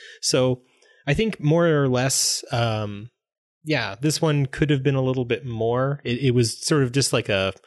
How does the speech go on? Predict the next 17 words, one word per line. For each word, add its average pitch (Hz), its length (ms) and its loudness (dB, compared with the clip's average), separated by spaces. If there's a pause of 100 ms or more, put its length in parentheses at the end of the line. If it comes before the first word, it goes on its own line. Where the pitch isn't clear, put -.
(380)
bing 131 220 2
bang 120 280 0
shoot 117 240 2
'em 110 100 2
up 107 160 -2 (160)
kind 104 300 -2
of, 101 260 -4
uh, 98 280 -4
episode 117 380 -2
with 113 120 0
some 113 560 -2
real 139 240 4
nineties 113 400 0
dialogue, 107 540 -4
like, 101 180 -4
"Heck - 320 -4
yes" 113 480 -2